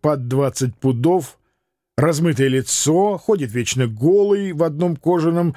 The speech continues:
фартучке, а ко мне с первого взгляда дышит ничем не оправданной страстью. И, кстати, ни разу не слышал,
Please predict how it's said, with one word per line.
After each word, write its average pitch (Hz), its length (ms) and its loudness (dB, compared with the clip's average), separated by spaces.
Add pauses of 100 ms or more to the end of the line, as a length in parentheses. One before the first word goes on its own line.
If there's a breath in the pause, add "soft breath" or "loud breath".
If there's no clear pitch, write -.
(100 loud breath)
фартучке, 151 880 -2 (100)
а 110 140 -4
ко 107 160 -4
мне 135 340 0
с - 140 -6
первого 143 560 0
взгляда 135 580 0
дышит 147 480 -2
ничем 165 480 0
не 143 120 0
оправданной 165 920 0
страстью. - 720 -4 (800)
И, 202 80 2
кстати, 127 380 0
ни 127 140 0
разу 175 440 0
не 139 120 0
слышал, 202 520 0